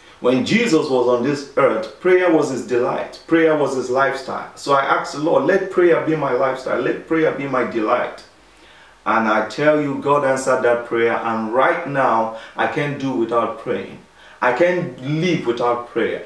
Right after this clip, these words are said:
It has become my life. It has become my lifestyle. It is something I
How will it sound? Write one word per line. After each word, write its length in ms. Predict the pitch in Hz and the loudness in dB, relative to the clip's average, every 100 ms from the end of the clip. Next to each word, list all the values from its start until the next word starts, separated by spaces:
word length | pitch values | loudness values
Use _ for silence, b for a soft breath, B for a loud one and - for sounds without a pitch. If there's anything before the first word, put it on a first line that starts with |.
| - | -10
It 240 | 127 127 - | -6 -6 -2
has 220 | 127 113 | 0 0
become 360 | 117 - - | -4 -4 -2
my 200 | 127 113 | -2 -2
life. 340 | 110 113 - 110 | 0 0 -2 -4
It 120 | 117 | 0
has 160 | 123 117 | 0 0
become 280 | - 143 131 | -2 -4 -2
my 140 | 120 | -2
lifestyle. 600 | 113 131 127 - - - - B B | -2 -2 -4 -6 -12 -14 -20 B B
It 140 | 107 | 0
is 180 | 113 113 | 0 0
something 360 | 165 156 156 160 - | 2 2 2 0 0
I 220 | 127 127 | 0 2